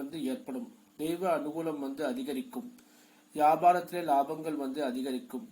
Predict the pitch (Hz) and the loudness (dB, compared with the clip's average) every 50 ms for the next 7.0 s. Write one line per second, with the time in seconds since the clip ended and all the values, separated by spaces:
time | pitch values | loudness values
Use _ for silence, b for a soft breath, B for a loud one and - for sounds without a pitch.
0 | - - - - - 180 180 180 202 196 196 185 - 165 160 160 165 170 170 156 | -20 -18 -14 -8 -6 -6 -4 -2 -2 -4 -4 -4 -6 -6 -4 -4 -4 -4 -4 0
1 | 143 143 143 151 151 160 160 156 160 160 165 160 147 143 151 156 165 170 165 160 | 0 0 0 0 0 -2 -2 -2 -2 -2 -2 -2 -4 -4 -6 -6 -6 -6 -4 -4
2 | 160 143 135 139 139 139 151 143 127 123 123 123 - 131 123 120 120 107 104 B | -4 -4 -4 -4 -6 -6 -4 -4 -2 -2 -4 -4 -6 -8 -6 -6 -6 -8 -12 B
3 | B B B B B B B _ - 165 160 160 180 202 190 185 175 - - 175 | B B B B B B B _ -8 -8 -6 -2 0 0 0 0 -2 -4 -6 -10
4 | 170 - - 165 151 180 175 175 165 156 147 156 175 165 165 165 151 139 131 139 | -10 -10 -12 -8 -6 -6 -6 -4 -6 -8 -6 -6 -6 -6 -6 -6 -6 -4 -4 -6
5 | 131 - 160 156 139 127 120 120 - - 139 120 117 117 - - _ _ _ _ | -6 -8 -10 -8 -8 -6 -6 -8 -6 -6 -6 -6 -6 -8 -12 -20 _ _ _ _
6 | _ _ _ _ _ _ _ _ - _ - - - 185 196 185 180 180 185 196 | _ _ _ _ _ _ _ _ -20 _ -14 -6 0 2 2 2 2 0 0 -2